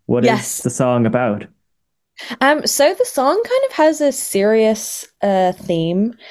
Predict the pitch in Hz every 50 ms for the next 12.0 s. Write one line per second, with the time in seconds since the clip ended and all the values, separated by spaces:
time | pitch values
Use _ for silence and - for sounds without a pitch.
0 | - - - - _ - 190 190 180 180 180 - 190 185 196 190 185 180 156 -
1 | - - 196 180 180 180 180 180 185 165 160 - 160 - 165 165 - - - -
2 | 165 160 165 160 175 - - - - 214 - - - 208 - _ - _ - 214
3 | - 220 226 233 233 - - 233 226 220 208 214 190 190 196 202 208 202 202 202
4 | 190 190 - - 190 180 180 - - 180 175 170 170 175 180 _ - - - -
5 | - - - - _ _ _ - 190 185 180 180 180 175 175 175 - - 185 185
6 | 170 196 190 185 196 196 196 190 190 185 190 190 196 - _ _ _ _ _ _
7 | _ _ _ _ 214 220 220 247 247 - - - 247 233 226 226 226 220 208 202
8 | 190 185 185 196 208 220 226 233 - - 233 233 240 247 254 - - - - -
9 | - - - - - _ 202 208 202 202 202 202 190 190 185 185 185 185 185 190
10 | 185 185 - _ - 190 185 180 175 175 175 170 170 170 165 170 170 170 - -
11 | - - - - - - - - - - 285 302 294 269 247 208 214 220 214 208